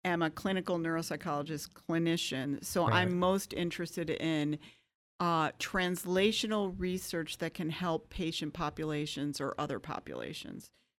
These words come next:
Speaker 1: So I have one of the largest, um, I started it and my old postdoc took it over. So I have one of the largest studies of older adults with autism to try to understand better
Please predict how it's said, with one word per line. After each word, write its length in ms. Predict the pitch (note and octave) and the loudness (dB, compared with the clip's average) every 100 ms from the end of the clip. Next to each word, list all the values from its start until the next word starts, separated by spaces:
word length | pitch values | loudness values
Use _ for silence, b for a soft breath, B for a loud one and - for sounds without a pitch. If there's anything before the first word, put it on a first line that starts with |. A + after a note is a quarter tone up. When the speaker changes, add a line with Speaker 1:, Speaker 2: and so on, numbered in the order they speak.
| _ | _
Speaker 1:
So 440 | - F#3+ F3 E3+ - | 4 8 8 6 6
I 320 | E3 E3+ F#3 | 8 10 8
have 320 | F#3+ F#3 F3 F3+ | 6 4 2 2
one 180 | E3+ | 2
of 120 | E3+ D#3+ | 2 2
the 120 | D#3 | 0
largest, 840 | D#3 D#3+ D#3+ E3 E3 D3+ D3+ - - | 2 2 2 2 0 -2 -4 -8 -4
um, 340 | D#3 C#3 B2+ - - - | -2 -2 -4 -2 -2 2
I 160 | D#3+ E3 | 2 2
started 480 | - E3 D#3+ D3+ | 0 2 2 2
it 160 | C#3+ C3+ | 2 0
and 160 | D3 D3 | 0 2
my 300 | C#3+ C#3 C#3 | 2 0 -2
old 200 | D3+ D3 | -2 -4
postdoc 500 | - E3 D#3 C3+ A#2 | -2 -4 -2 -4 -6
took 180 | - E3+ | -8 -8
it 100 | D#3 | -2
over. 300 | D3 D3 A2+ | -2 -2 -4
So 240 | - E3 B A3+ B | -2 -2 B -8 B
I 140 | - F#3 | 4 6
have 160 | F#3+ | 6
one 140 | F3+ F3 | 4 4
of 100 | D#3 | 2
the 80 | D3 | 0
largest 680 | D#3 D#3+ D#3+ D#3 E3 D#3 - | 2 4 4 2 -2 -6 -6
studies 580 | - D3+ D3+ D3+ D3 - | -2 0 2 2 0 -2
of 200 | D#3+ D#3 - | -4 -2 -2
older 360 | D#3+ E3+ D#3 | 0 0 -2
adults 420 | D3+ D3 C#3+ C#3 | -2 0 -2 -4
with 100 | C#3+ | -6
autism 640 | D3 C#3 D3+ - C#3 B2 B2+ | -2 0 -2 -4 -8 -6 -6
to 80 | D#3 | -6
try 220 | - D3 | -4 -2
to 100 | C#3 | 0
understand 680 | - D3+ D3 - D3 C#3 C#3+ | 0 -2 -4 -4 -2 -2 0
better 420 | C#3+ C#3+ C#3 | 0 2 0